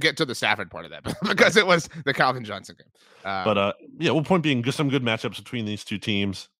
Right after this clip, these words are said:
Speaker 2: I haven't seen that for a bit, so I think it, I think this game has the potential to be another one of those. I think it'll be an entertaining game. I think the Cow-, uh, Lions cover just 'cause I think it's a competitive game.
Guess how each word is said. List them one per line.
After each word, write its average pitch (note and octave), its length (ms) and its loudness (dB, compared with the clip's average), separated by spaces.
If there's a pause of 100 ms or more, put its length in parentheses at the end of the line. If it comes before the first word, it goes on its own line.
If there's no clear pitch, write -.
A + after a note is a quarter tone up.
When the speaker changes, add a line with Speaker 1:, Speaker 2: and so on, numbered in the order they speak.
(120)
Speaker 2:
I F#2 60 0
haven't F#2+ 160 -2
seen G#2 160 -4
that F2+ 180 -4
for F2+ 120 -6
a D#2+ 60 -6
bit, F2 340 -2
so F2+ 140 -4
I F2 80 0
think F#2 240 -6
it, G2+ 160 -6
I A2+ 80 2
think D#3 160 2
this C#3 180 -4 (200)
game A2+ 180 2
has G2+ 180 0 (140)
the G#2 160 -4
potential F#2 460 -4
to - 80 -14
be F2 180 -4
another F#2 260 -4
one D#2+ 140 -4
of E2+ 60 -4
those. D2 240 -6
I - 20 -10
think E2+ 120 -8
it'll E2 100 -2
be E2+ 180 -4
an G2 60 -6
entertaining G#2+ 500 -2
game. F2 380 -2 (560)
I F2+ 80 2
think C3 160 -2
the A#2+ 80 -4
Cow-, A2+ 240 2
uh, G2+ 280 2
Lions G#2 280 -2
cover B2+ 400 -2
just A2+ 160 -10
'cause A2+ 100 -8
I G2+ 60 -2
think G2 160 -6
it's - 80 -8
a - 40 -14
competitive G2 480 0
game. G#2+ 360 0